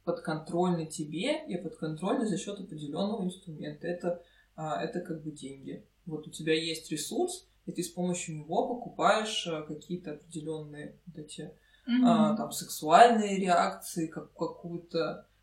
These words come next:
Speaker 1: покупаешь, ам, ам, не знаю, изображение, а, ее,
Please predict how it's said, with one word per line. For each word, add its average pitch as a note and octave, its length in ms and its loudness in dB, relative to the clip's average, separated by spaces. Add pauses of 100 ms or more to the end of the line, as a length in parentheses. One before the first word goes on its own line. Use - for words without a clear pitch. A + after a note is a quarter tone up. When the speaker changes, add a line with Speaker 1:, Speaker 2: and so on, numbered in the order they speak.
(240)
Speaker 1:
покупаешь, D#3+ 800 0
ам, D3 500 -10 (720)
ам, D#3 1600 -10 (960)
не D#3+ 200 -6
знаю, D3 540 -10 (640)
изображение, D#3 1080 -4 (580)
а, D#3 520 -6
ее, D#3 640 -2